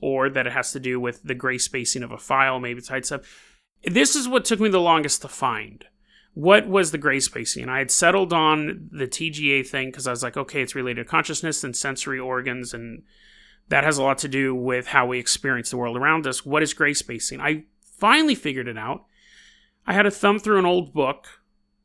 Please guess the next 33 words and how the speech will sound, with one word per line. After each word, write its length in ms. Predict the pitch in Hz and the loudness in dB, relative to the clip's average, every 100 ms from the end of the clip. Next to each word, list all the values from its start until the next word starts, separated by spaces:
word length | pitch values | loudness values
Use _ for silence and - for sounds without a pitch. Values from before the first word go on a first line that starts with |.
| _ _ - | _ _ 0
and 300 | 147 139 139 | 2 4 2
had 160 | 160 151 | 0 -2
to 80 | |
get 120 | 151 147 | -2 -2
some 100 | 160 | 0
more 140 | 165 | 0
clarification 680 | - 135 135 127 131 - 139 | 2 2 0 -6 -6 -6 -6
because 200 | 143 135 | -6 -6
it 80 | 131 | -4
wasn't 240 | 139 143 | -4 -4
a 40 | |
book 240 | 131 135 - | -4 -4 -2
written 260 | 131 135 123 | -4 -4 -10
for 300 | - 127 113 | -6 -6 -2
people 300 | 165 - 127 | -4 -2 -4
like 180 | 113 | -4
me. 400 | 202 220 196 180 | 2 4 4 2
It 60 | - | 0
was 160 | 143 135 | -4 -4
a 40 | |
book 240 | 127 127 | -6 -6
written 260 | 131 127 123 | -4 -4 -6
for 380 | - 123 117 117 | -10 -8 -8 -10
people 440 | - 135 127 120 | -12 -10 -8 -10
who 320 | - 120 110 123 | -10 -12 -12 -10
know, 480 | 127 135 131 127 127 - _ _ - | 0 2 2 0 -4 -16 _ _ -12
you 140 | 143 | -8
know, 260 | 117 110 117 _ - | -8 -10 -16 _ -4
three 140 | 147 | 2
dollar 220 | 143 123 | 2 2
words. 520 | 117 202 190 165 - - _ _ _ - - _ | 2 2 2 0 -8 -16 _ _ _ -20 -20 _
Gray 260 | - 196 269 | 4 6 6
spacing 880 | 254 - 214 185 - 185 175 175 | 4 2 2 2 0 0 -4 -4